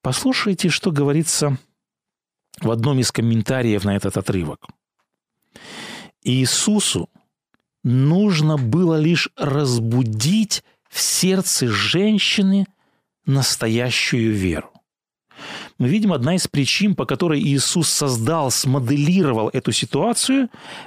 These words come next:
это испытание веры этой женщины.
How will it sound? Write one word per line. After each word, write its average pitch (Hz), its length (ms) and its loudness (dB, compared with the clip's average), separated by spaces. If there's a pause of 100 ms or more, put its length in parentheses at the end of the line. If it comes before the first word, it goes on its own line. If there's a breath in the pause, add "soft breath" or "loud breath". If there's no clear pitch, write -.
это 165 220 -2
испытание 220 1200 0 (280)
веры 147 640 2
этой 143 300 0
женщины. 120 580 -2